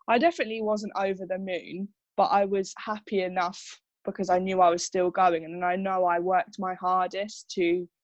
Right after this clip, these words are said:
get the grades that I did. And I think when you, at results day, I don't know if it was the same with you, but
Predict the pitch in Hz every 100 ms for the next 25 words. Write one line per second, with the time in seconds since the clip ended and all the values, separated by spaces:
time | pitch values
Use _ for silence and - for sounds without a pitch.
0 | - 208 - 196 185 170 190 190 190 202
1 | 196 - 190 190 190 196 262 208 190 196
2 | _ - - - 214 214 233 208 - 220
3 | 220 214 208 202 - _ _ 233 214 208
4 | 202 208 208 - - 156 185 - 196 190
5 | 180 180 - 170 175 - 180 180 175 180
6 | 180 160 - 156